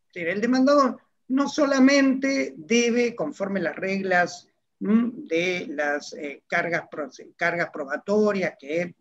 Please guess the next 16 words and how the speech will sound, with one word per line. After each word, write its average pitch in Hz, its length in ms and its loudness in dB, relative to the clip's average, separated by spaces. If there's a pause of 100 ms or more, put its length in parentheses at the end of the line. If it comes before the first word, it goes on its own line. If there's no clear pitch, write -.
(560)
desde 143 280 -12
Carneluti 160 1000 -6
en 127 180 -12
adelante, 170 920 -2
en 135 140 -12
la, 131 220 -8
en - 260 -16
técnica 175 500 -4
procesal 151 600 -6
conocemos, 262 880 4 (400)
de 240 360 2
negar 175 280 2
los 170 180 -8
hechos 151 220 -16
constitutivos, 214 1160 -4
eh, 147 360 -14